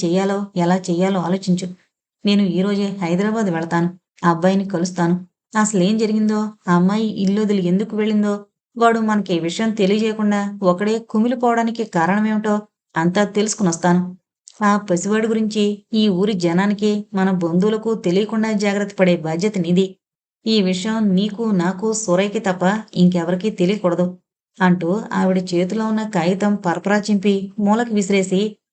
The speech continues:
దివాన్ మీద నుంచి లేచి మరోసారి స్నానం చేయడానికి పెరట్లో ఉన్న నుయ్యి దగ్గరకు నడిచాడు. తాయారమ్మ మాత్రం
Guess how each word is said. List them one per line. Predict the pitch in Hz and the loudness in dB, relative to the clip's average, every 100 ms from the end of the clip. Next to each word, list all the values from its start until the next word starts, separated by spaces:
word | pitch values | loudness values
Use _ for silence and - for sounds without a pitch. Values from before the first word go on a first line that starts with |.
| _ - | _ -4
దివాన్ | 175 170 196 214 | 0 2 2 0
మీద | 214 202 | 0 0
నుంచి | 202 190 | 0 0
లేచి | 165 180 185 196 196 196 202 | 0 0 0 -2 -2 -4 0
మరోసారి | 190 180 170 180 180 | 2 2 0 0 0
స్నానం | 214 196 165 185 214 | -2 -2 -2 0 -2
చేయడానికి | 214 202 190 175 170 220 | 0 0 -2 -2 -2 -2
పెరట్లో | 196 175 180 185 202 | -2 0 0 0 0
ఉన్న | 202 202 | 2 2
నుయ్యి | 185 180 208 | 0 0 0
దగ్గరకు | 226 240 214 | -2 -4 -2
నడిచాడు. | 156 160 170 170 175 - _ _ _ _ _ _ _ _ _ _ | -2 0 0 0 -2 -6 _ _ _ _ _ _ _ _ _ _
తాయారమ్మ | 190 175 202 214 220 | -2 0 0 -2 -2
మాత్రం | 214 214 214 202 202 202 | -2 -2 -2 0 0 -2